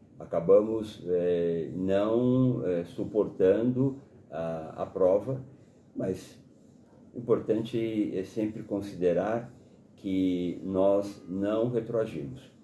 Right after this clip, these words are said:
Sempre temos algum aprendizado. E, a, ainda mais, a, a bondade do nosso Pai Maior, que vai nos dar uma próxima oportunidade de nós corrigirmos e voltarmos ao caminho da evolução.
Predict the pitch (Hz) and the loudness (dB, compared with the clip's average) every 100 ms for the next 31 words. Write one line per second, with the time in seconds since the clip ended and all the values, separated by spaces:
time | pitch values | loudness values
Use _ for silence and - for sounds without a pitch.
0 | - - - _ - 117 127 123 - 104 | -20 -20 -20 _ -2 2 2 0 -2 2
1 | 104 104 104 104 95 98 98 95 95 95 | 2 2 0 0 0 0 -2 -4 -6 -6
2 | 82 69 65 - - _ - - 110 101 | -6 -6 -10 -16 -20 _ -20 -16 -4 0
3 | 98 104 120 - - - 87 85 - - | 2 0 0 -4 -12 -16 -14 -14 -16 -20
4 | - - 82 90 98 92 90 92 101 117 | -20 -20 -10 -4 0 0 0 0 -2 -4
5 | - - - 87 85 80 - 90 92 85 | -10 -14 -10 -8 -8 -10 -6 -2 -2 0
6 | 90 90 90 85 80 80 80 - - 82 | 0 -2 -2 -6 -8 -6 -8 -10 -10 -8
7 | 82 82 85 110 127 - - - - - | -6 -2 2 0 -2 -14 -20 -20 -20 -10
8 | 98 98 104 90 87 87 87 87 85 - | -2 0 0 -2 0 2 0 -2 -6 -8
9 | - 90 95 107 - 95 - 85 95 90 | -12 -2 0 0 -4 -12 -10 -8 -6 -6
10 | 82 80 87 87 82 87 85 85 - 90 | -4 -2 -4 -6 -12 -8 -4 -4 -6 -12
11 | 85 80 80 82 82 82 - - - - | -10 -10 -8 -6 -4 -6 -10 -20 -20 -20
12 | - 85 82 90 82 85 82 82 85 80 | -18 -10 -2 -2 -2 -2 -2 -2 -4 -4
13 | 78 78 78 80 76 78 80 - | -8 -8 -6 -6 -6 -8 -10 -14